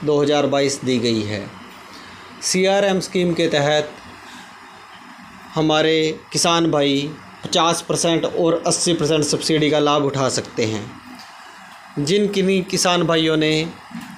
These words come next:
अपनी society बनवाई हुई है, वह आवेदन करके अस्सी परसेंट subsidy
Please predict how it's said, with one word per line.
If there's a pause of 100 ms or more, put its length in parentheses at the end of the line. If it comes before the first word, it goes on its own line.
अपनी (280)
society
बनवाई
हुई
है, (100)
वह (760)
आवेदन
करके
अस्सी
परसेंट
subsidy